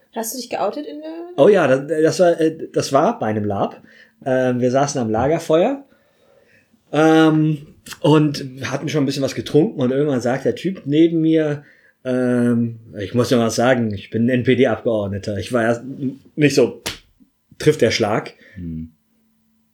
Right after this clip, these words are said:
Speaker 2: Ich wusste nicht, wie ich darauf reagieren soll und dann habe ich darauf reagiert mit, „Ach ja, ich bin Jude.“
Speaker 1: Oh.
Speaker 2: Und dann hat ihn der Schlag getroffen. Das war geil, das zu sehen, wie es bei ihm so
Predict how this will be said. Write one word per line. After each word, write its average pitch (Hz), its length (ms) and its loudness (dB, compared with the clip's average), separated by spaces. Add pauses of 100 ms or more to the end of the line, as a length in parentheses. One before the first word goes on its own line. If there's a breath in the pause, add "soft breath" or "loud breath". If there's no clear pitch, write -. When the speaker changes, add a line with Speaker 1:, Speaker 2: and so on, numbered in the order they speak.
(460)
Speaker 2:
Ich - 240 -12
wusste 123 200 0
nicht, 104 80 -4
wie 117 60 -4
ich 107 40 -6
darauf 107 160 -4
reagieren 110 340 0
soll 156 260 4
und 123 160 0
dann 110 120 -2
habe 123 100 -4
ich 113 60 -12
darauf 123 220 -4
reagiert 123 360 2
mit, 127 220 -4 (360 soft breath)
„Ach 117 80 -4
ja, 170 380 2 (580)
ich 127 160 -8
bin 156 120 -2
Jude.“ 113 380 -2 (300)
Speaker 1:
Oh. 240 640 2 (800 loud breath)
Speaker 2:
Und 165 160 2
dann 190 140 2
hat 180 160 0
ihn 262 180 2
der 151 160 4
Schlag 127 300 -2
getroffen. 135 440 0
Das 147 220 -2
war 147 160 -2 (260)
geil, 202 320 2
das 180 220 0
zu 151 100 -6
sehen, 165 360 0
wie 143 40 -4
es 139 120 -8
bei 139 140 -2
ihm 139 160 0
so 135 280 2